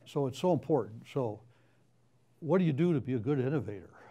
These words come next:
Uh, how do you innovate? Well, I think there are things you can do. Uh, one is to always challenge the, don't ever accept the boundaries of a box.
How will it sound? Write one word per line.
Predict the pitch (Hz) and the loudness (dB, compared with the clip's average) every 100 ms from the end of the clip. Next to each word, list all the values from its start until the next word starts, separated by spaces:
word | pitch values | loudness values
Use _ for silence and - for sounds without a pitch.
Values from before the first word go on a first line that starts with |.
| - | -18
Uh, | 147 107 110 98 | -14 -12 -12 -6
how | 147 | -4
do | 151 | -2
you | 139 143 | -2 -2
innovate? | 147 107 92 - | -4 -6 -12 -10
Well, | 131 127 | -4 -4
I | 120 | -4
think | 196 160 | -8 -6
there | 139 | -6
are | |
things | - 135 104 | -4 -6 -4
you | 175 | -4
can | - 131 | -2 -2
do. | 113 104 117 - - _ _ _ _ - | -2 -4 -6 -12 -20 _ _ _ _ -18
Uh, | 127 117 117 117 - - | -10 -8 -10 -12 -20 -14
one | 240 135 175 160 151 | -2 0 2 0 -4
is | 131 107 | -8 -10
to | - 110 - | -10 -12 -8
always | 120 165 143 - | -2 -2 -2 -6
challenge | - 156 139 127 110 107 - - | -4 -2 -2 -4 -6 -10 -16 -12
the, | 107 107 135 147 147 | -12 -14 -18 -20 0
don't | 147 160 | 2 4
ever | 156 170 135 113 - - _ - _ | 4 2 0 -2 -10 -20 _ -20 _
accept | 143 - 165 156 | -10 0 0 0
the | 127 | -2
boundaries | 131 139 127 95 95 | -2 0 -2 -6 -12
of | 101 104 | -12 -10
a | |
box. | 95 127 - - | -4 -2 -2 -8